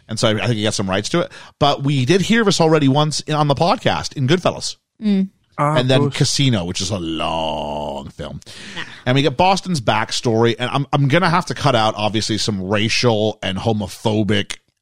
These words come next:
Speaker 2: Oh, just
Speaker 1: ep-,
Speaker 2: a bit.
Speaker 1: epithets. <laughs> Um, but we get no one's, he says, "The thing that people don't get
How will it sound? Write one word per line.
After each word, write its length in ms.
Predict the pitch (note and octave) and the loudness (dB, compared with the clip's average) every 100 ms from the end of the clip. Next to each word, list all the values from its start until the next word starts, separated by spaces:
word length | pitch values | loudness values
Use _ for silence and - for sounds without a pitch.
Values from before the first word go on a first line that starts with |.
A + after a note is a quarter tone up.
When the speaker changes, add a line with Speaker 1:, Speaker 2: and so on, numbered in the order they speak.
| - | 2
Speaker 2:
Oh, 100 | G#3 | 4
just 320 | B3+ C4+ - | 4 0 0
Speaker 1:
ep-, 80 | A3 | -4
Speaker 2:
a 20 | |
bit. 420 | E3 B3 C4 G3+ | -2 0 0 0
Speaker 1:
epithets. 460 | - C#3+ F3 E3 - - D#3+ G3+ | 0 0 0 -2 -8 -4 -2 0
<laughs> 280 | B3+ - | 0 0
Um, 680 | A2+ A2+ A2+ B2 B2+ B2 A2+ _ - | 2 0 0 -4 -4 -4 -8 _ -18
but 320 | C#3+ C#3+ C3+ | -4 0 2
we 140 | C3+ B2+ | 2 2
get 320 | B2+ A#2+ - - | 2 0 -6 -16
no 360 | C3 C#3 D#3 | -8 2 4
one's, 440 | D#3+ E3 D#3+ C3 A#2+ | 6 4 2 -2 -2
he 140 | C3+ | -2
says, 220 | C3 C3 | 0 0
"The 120 | - | -4
thing 220 | A2+ G3+ G#3+ | -2 -2 0
that 160 | - | -4
people 300 | - F3+ D#3 | 0 0 0
don't 380 | B2+ C3+ A2+ G2 | 0 0 0 -6
get 420 | G2+ E2+ - - | -4 -4 -6 -12